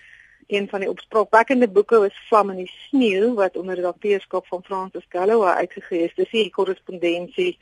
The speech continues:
van die liefdesbriewe van, ehm, Ingrid Jonker en André Brink.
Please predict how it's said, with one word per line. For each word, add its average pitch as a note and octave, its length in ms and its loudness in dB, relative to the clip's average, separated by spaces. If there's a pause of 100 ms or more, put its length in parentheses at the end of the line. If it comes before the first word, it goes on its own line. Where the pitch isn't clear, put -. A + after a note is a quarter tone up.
(380)
van G3 100 -10
die F#3+ 100 -2
liefdesbriewe F3+ 760 -2 (100)
van, E3+ 260 -4
ehm, D#3+ 180 -2 (120)
Ingrid F3+ 340 -12
Jonker D#3+ 340 -4
en D#3+ 140 -8
André D#3 340 -12
Brink. - 380 -16